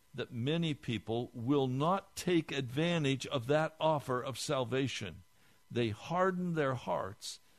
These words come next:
against the Holy Spirit calling them to surrender,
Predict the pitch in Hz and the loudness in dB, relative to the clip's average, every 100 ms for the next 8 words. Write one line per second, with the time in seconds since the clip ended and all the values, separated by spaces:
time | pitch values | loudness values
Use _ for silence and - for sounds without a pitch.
0 | - - 131 127 175 196 139 - - 139 | -14 -6 -6 -2 2 2 2 -4 0 0
1 | 127 170 165 - - 147 131 127 - - | 2 2 0 0 -4 -2 -2 -2 -6 -2
2 | 190 190 185 135 101 92 90 120 - _ | 2 4 4 2 0 0 -2 -8 -14 _
3 | _ _ _ _ _ _ - 151 135 170 | _ _ _ _ _ _ -4 -2 0 0
4 | 160 170 175 131 90 | 2 2 2 0 -4